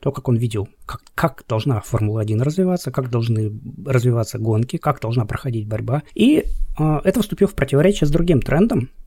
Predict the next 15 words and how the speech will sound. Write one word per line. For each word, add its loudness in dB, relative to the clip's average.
а, -2
в -8
Формуле -4
один, 0
а 2
именно 6
с -6
тем, 4
что -2
правила 2
постоянно 0
всё -4
время 0
усложняются, -4
корректируются, -2